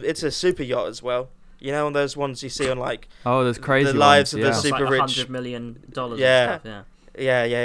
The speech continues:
Speaker 1: yeah, yeah. All paid for by avoiding tax. Um, so we're on this yacht, gets capsized, and I'm like, "Rob, what do we do? Rob, Rob." And he's like, "Bro, don't worry, don't worry. I got a friend on the way."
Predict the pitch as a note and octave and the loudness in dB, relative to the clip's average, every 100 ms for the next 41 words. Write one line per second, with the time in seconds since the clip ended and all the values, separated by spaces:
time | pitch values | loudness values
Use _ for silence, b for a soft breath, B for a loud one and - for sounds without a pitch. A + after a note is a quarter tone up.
0 | A#2 A#2 A2+ A2+ - C#3 C#3+ C3+ B2+ B2+ | 0 0 -2 -4 -4 -4 -2 -2 -2 -4
1 | A#2+ B2+ A#2+ B2 A#2 G#2+ - A#2+ - - | -4 -2 -2 -4 -6 -8 -6 -6 -6 -14
2 | - _ b b b b b b - B2 | -20 _ b b b b b b -16 -10
3 | A#2+ A#2+ - _ _ _ _ _ _ _ | -8 -8 -14 _ _ _ _ _ _ _
4 | - - D3 D#3 D3+ C3+ D3 C#3+ C#3+ B2 | -20 -8 -2 0 0 0 2 2 2 -6
5 | - E3 - D#3+ C#3 A#2+ - - b b | -4 -4 4 6 6 2 -6 -18 b b
6 | b C#3+ E3+ F3+ F#3 F3 E3+ B3+ E3 A3 | b -4 -2 2 2 4 8 6 6 2
7 | A3 G#3+ B3+ C4+ G3 D3+ B3+ G3 C3+ B3 | 2 2 4 4 2 4 6 6 6 8
8 | A#3+ - - b b b - C#3 E3 C#3 | 8 4 -10 b b b -12 -4 -2 0
9 | F3 E3+ C3 D3+ F3+ F3 A#2 - _ _ | 0 0 0 -2 -2 -4 -4 -8 _ _
10 | _ _ _ - F3 F3 C3+ D3 C#3 - | _ _ _ -10 -4 -2 0 0 -2 0
11 | E3+ D3 B2 A2+ A#2 | 0 0 -6 -6 -8